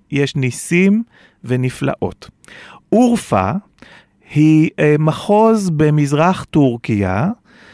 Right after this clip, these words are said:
והיא ניפקה לנו, אה, טבחים, אה, מאוד מאוד מוצלחים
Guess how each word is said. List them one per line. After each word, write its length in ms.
והיא 720
ניפקה 520
לנו, 520
אה, 260
טבחים, 840
אה, 260
מאוד 380
מאוד 320
מוצלחים 760